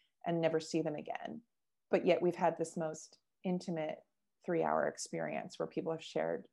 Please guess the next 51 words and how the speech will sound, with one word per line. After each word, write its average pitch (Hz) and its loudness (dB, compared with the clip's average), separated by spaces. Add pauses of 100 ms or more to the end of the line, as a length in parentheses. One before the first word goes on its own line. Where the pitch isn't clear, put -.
(640)
wild 165 6
things 165 -4
they've - -6
never 180 -4
told 170 0
anybody 165 -2
about - -4
themselves. - -6
And 170 -4
it's - -10
just - -6
so, 180 -2 (800)
you'd 214 6
walk 208 10
in 220 10
and 180 2
you'd 170 0
look 175 6
at 165 -2
this 165 -4
group 190 2
and 160 -4
be 160 -2
like, 165 -6
"I 156 -8
don't 185 -4
know, 143 -4
maybe 156 2
that 151 -2
girl 175 2
has 180 2
a 185 -2
story." 196 2
But 190 10
then, 233 12
like, 202 12
you 220 8
hear 214 12
and 180 10
it's 180 2
like, 170 4
"Wow, 233 6
everybody." 233 2 (420)
So 254 10
I 247 12
think 339 6
that, 349 10 (440)
and 226 12
the 254 10
fact 277 6
that - 2